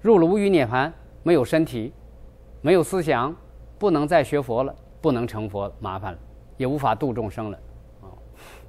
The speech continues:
好，我们看下一段。<clears throat> 身辟如地，善意如禾，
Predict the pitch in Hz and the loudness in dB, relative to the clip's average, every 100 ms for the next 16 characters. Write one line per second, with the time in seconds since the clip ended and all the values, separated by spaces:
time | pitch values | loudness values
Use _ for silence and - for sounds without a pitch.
0 | - - - - - - - - - - | -20 -20 -20 -20 -20 -20 -20 -20 -20 -20
1 | - - - - - 139 131 120 147 139 | -20 -20 -20 -20 0 2 4 2 0 2
2 | 165 127 120 156 131 - - - - - | 2 2 4 2 2 -6 -20 -20 -12 -10
3 | - - - - - - - - - - | -10 -16 -20 -20 -20 -20 -20 -20 -20 -20
4 | - - - - - - 302 311 339 339 | -20 -20 -20 -20 -12 8 10 12 8 4
5 | - 302 233 123 101 90 98 113 143 233 | 2 4 4 2 0 -4 -4 0 0 0
6 | 190 - - - - - - - - 269 | -2 -4 -18 -20 -20 -20 -20 -18 4 8
7 | 226 190 175 196 170 117 92 90 113 175 | 8 8 4 2 2 0 -2 -4 0 2
8 | 185 98 90 | 2 -2 -2